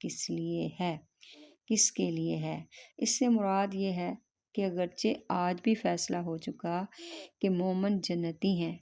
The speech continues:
اور کافر دوزخی ہیں، لیکن چشم دید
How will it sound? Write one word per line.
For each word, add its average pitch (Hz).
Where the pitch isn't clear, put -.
اور 185
کافر 190
دوزخی 180
ہیں، 175
لیکن 202
چشم 196
دید 180